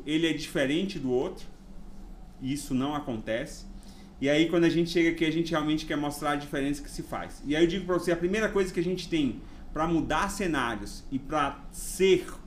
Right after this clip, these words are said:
um profissional diferenciado depois de algum tempo, chama-se acreditar no seu potencial. Se você não acreditar no seu potencial, não é o outro que vai te dar essa oportunidade,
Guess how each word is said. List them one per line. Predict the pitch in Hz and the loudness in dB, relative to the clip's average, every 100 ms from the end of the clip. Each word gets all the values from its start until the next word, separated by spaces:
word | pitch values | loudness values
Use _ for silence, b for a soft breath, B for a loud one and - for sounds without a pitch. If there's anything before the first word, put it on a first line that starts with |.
| - | -10
um | 151 | -6
profissional | 156 156 - 143 131 117 | -4 -4 -4 -2 0 -2
diferenciado | 147 - 147 151 151 139 120 110 - - | -6 -4 -2 -2 -2 -2 -2 -4 -8 -8
depois | 123 123 143 | -6 -2 0
de | 143 | 0
algum | 135 143 | 0 -2
tempo, | 139 135 135 | -2 -4 -4
chama-se | - 139 143 151 170 - B B B - | -4 -4 -4 -4 -8 -8 B B B -6
acreditar | 175 180 170 139 135 139 | -4 0 0 0 -4 -6
no | |
seu | 135 139 | -4 -8
potencial. | 135 123 131 92 - - - - - B B B | -8 -10 -10 -12 -14 -16 -18 -18 -20 B B B
Se | 143 | -4
você | 156 165 | -2 2
não | 170 208 | 2 2
acreditar | 226 196 180 170 160 | 0 0 0 0 -2
no | |
seu | 156 160 | -2 -4
potencial, | 147 147 143 151 156 | -4 -4 -2 -2 -2
não | 160 170 175 | 0 0 0
é | 180 | 2
o | 147 139 | 2 4
outro | 175 175 - 131 | 4 4 0 -8
que | 139 | -6
vai | 123 117 | -4 -4
te | - | -4
dar | 113 | -6
essa | 110 | -6
oportunidade, | 113 110 117 104 95 - - | -10 -12 -10 -8 -8 -10 -10